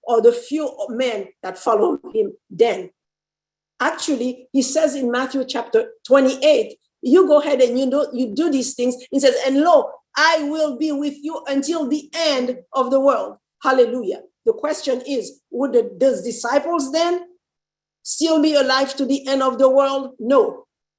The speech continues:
Jesus intended them to go out and make disciples.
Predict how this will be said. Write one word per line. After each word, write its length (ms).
Jesus 580
intended 920
them 240
to 100
go 380
out 320
and 180
make 200
disciples. 1000